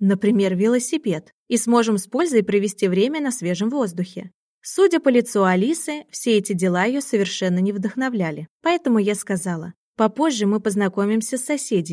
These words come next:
Уверена, что здесь обязательно найдется, с кем подружиться. «Ладно», вздохнула Алиса. «А папа к нам скоро приедет?»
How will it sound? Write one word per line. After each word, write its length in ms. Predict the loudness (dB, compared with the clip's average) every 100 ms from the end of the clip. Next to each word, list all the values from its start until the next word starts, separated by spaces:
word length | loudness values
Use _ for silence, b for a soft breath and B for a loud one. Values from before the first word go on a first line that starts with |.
| -6 -8 -14 _ -2
Уверена, 460 | 2 4 4 2 -2
что 180 | -2
здесь 320 | 0 0 0 0
обязательно 760 | 0 0 2 2 2 0 2
найдется, 520 | 2 0 -2 -2 -2 -6
с 120 | -4
кем 180 | -4 -2
подружиться. 800 | -4 -2 -2 -2 -2 -6 -10 -12 _
«Ладно», 800 | 2 6 8 6 4 2 0 -2 -10
вздохнула 600 | -4 -2 -2 -2 -2 -2
Алиса. 460 | -2 -4 -6 -12 -16 _ _ _ _ 2
«А 140 | 4
папа 260 | 8 6 4
к 80 | 0
нам 160 | 0
скоро 380 | 0 0 2 2
приедет?» 640 | 2 0 0 0 -4 -14